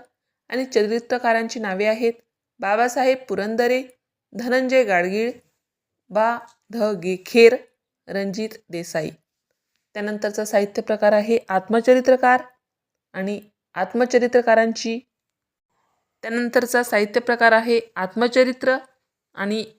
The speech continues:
आत्मचरित्रकारांची नावे आहेत स्वातंत्र्यवीर सावरकर,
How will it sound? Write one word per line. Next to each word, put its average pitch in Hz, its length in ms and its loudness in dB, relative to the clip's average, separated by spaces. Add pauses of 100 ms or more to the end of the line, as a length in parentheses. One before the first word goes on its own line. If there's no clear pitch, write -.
(200)
आत्मचरित्रकारांची 233 1080 0
नावे 196 260 -2
आहेत 233 340 0 (540)
स्वातंत्र्यवीर 254 680 0
सावरकर, 180 680 -2